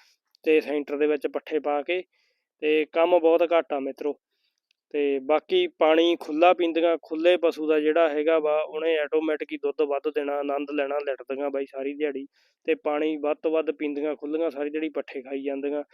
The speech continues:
ਤੇ ਹੋਰ ਵੀ ਵੀਡੀਓ ਦੇਖਣ ਲਈ ਪੇਜ ਨੂੰ ਫਾਲੋ ਕਰ ਲਿਓ, ਤੇ ਜੇ ਕੋਈ ਤੁਹਾਡਾ ਸਵਾਲ ਹੋਇਆ ਕੁਮੈਂਟ ਜ਼ਰੂਰ ਕਰ ਲਿਓ। ਆਪਾਂ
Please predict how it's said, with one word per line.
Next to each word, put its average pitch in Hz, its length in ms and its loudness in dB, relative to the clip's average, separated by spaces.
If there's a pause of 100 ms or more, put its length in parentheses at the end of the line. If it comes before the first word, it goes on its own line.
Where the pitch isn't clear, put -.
(300)
ਤੇ 165 120 6
ਹੋਰ 160 320 6
ਵੀ 170 180 2
ਵੀਡੀਓ 175 540 2
ਦੇਖਣ 156 420 -2
ਲਈ 156 140 2
ਪੇਜ 151 300 0
ਨੂੰ 160 100 2
ਫਾਲੋ 139 360 0
ਕਰ 147 200 0
ਲਿਓ, 156 160 2
ਤੇ 151 120 -4
ਜੇ 147 200 -2
ਕੋਈ 156 140 -4
ਤੁਹਾਡਾ 151 300 -2
ਸਵਾਲ 139 420 -2
ਹੋਇਆ 147 260 -2
ਕੁਮੈਂਟ 143 440 -4
ਜ਼ਰੂਰ 139 340 -8
ਕਰ 143 180 -4
ਲਿਓ। 151 200 0
ਆਪਾਂ 156 320 -2